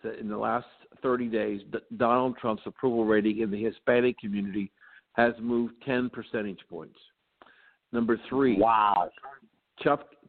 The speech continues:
Speaker 1: Chupka, the head of the A F L C I O, the largest labor union in the country, came out about thirty days ago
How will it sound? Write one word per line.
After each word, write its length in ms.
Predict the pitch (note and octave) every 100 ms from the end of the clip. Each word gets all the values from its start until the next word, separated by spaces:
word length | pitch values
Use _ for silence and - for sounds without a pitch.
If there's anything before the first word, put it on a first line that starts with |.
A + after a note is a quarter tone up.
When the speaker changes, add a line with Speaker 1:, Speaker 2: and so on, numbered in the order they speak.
| -
Speaker 1:
Chupka, 520 | D#3+ E3+ - B2+ G#2+ A#2+ B2
the 80 | A2+
head 260 | A#2 C3 C3+
of 140 | A#2+
the 140 | A#2 A#2
A 200 | B2 A#2+
F 120 | A#2+
L 220 | A#2 A2 -
C 180 | - A#2
I 100 | G#2+
O, 200 | G#2 G2+
the 60 | G2
largest 560 | G2 G#2 A2+ A#2 A2+
labor 320 | A#2 A2 G#2+ G#2+
union 440 | G2+ G#2+ G#2 G#2+ -
in 120 | G#2+
the 60 | G2
country, 540 | - B2+ - D#2+ - _ _ _ _ _ _ -
came 280 | - B2+ A#2+
out 240 | A2+ A#2 A#2
about 520 | G2+ A#2+ A#2 B2+ - - -
thirty 300 | B2+ A#2+ A#2+
days 300 | A2+ G#2+ G2
ago 440 | F2 G2 F#2+ G2